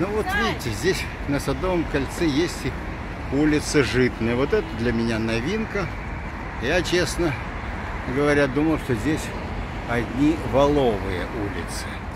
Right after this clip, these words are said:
Speaker 1: Кстати, предыдущая, наверное, так и была валовая.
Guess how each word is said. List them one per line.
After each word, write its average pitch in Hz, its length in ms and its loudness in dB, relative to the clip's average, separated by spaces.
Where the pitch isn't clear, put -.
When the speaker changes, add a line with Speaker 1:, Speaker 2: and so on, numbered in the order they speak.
Speaker 1:
Кстати, 107 220 -4
предыдущая, 123 580 0
наверное, 127 320 0
так 120 180 0
и 123 60 0
была 120 300 2
валовая. 95 520 -2